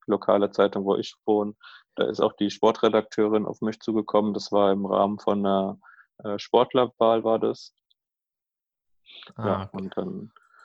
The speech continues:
Speaker 1: bleibt man halt immer so 'n bisschen in regem Austausch über so die, ja, aktuellen sportlichen Geschehnisse. Ich meine, momentan ist bisschen schwierig. War bei uns jetzt 'n total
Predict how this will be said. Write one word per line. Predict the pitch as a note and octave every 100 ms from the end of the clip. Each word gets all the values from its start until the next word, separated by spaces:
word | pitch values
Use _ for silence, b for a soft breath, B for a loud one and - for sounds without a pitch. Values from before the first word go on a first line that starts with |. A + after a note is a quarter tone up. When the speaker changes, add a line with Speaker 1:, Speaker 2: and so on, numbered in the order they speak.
| b _ -
Speaker 1:
bleibt | G2+ G2 G2
man | G2+
halt | G2 F#2
immer | G2+ G2+
so | F#2+ F#2
'n | F#2+
bisschen | G2 - G2+ F2
in | G2+ F#2+ F#2+ _ -
regem | G2 G2+ F#2+
Austausch | G2 F#2+ G2 - G2 G2 G2 - - _ -
über | G2+ F#2+
so | -
die, | - F#2+ F#2+ - _ _ _ _ _ _
ja, | G#2 - -
aktuellen | - - F#2+ F#2+ F#2+
sportlichen | - G2 F#2+ G2+ - F#2
Geschehnisse. | G2+ G2+ G2 F#2+ - -
Ich | -
meine, | G2 G2 G2 -
momentan | G2+ F#2 G2 G2 F#2+
ist | G2+ - - _ _ _ _ -
bisschen | A2+ G#2+ G2
schwierig. | A2 A2 G#2 G#2+ G#2+ - _ _ _ _ _ _ _ _ _ -
War | G#2 G#2
bei | A2
uns | G#2+
jetzt | G2+ G#2+
'n |
total | G2+ G2 G#2 G2+ G#2